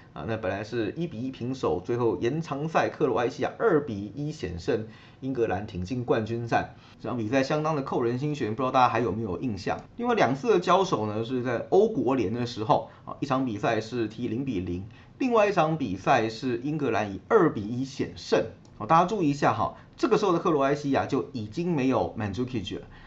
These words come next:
所以我们想说，嗯，为什么会开这个盘呢？我想大家可以想象，主要是就是进攻端上的一，一个落差。哦，那但是我想啦，就是克罗埃西亚再怎么样，中场是十分强大的。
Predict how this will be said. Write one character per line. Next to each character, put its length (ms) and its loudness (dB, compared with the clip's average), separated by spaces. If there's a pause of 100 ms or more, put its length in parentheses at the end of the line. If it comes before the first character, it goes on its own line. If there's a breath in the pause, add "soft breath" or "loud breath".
(160 loud breath)
所 180 0
以 40 4
我 80 4
们 120 2
想 200 2
说， 240 0
嗯， 240 -2
为 120 8
什 120 0
么 60 -2
会 140 4
开 160 4
这 100 0
个 100 2
盘 360 -2
呢？ 180 0
我 220 -2
想 200 -4
大 140 4
家 160 2
可 140 -2
以 80 -2
想 200 -8
象， 240 -6
主 120 -4
要 180 0
是 160 -4
就 140 -4
是 200 -4
进 220 0
攻 180 2
端 220 2
上 180 0
的 100 -4
一， 240 -4
一 80 -4
个 180 -2
落 260 2
差。 320 -2 (540 loud breath)
哦， 160 -10
那 260 6 (220 loud breath)
但 160 4
是 80 0
我 160 6
想 200 2
啦， 160 0
就 100 -2
是 200 2
克 140 4
罗 80 6
埃 120 4
西 140 0
亚 180 4
再 220 4
怎 140 0
么 80 -2
样， 340 0
中 240 0
场 240 0
是 240 -4
十 200 -6
分 140 0
强 280 -4
大 220 0
的。 80 -10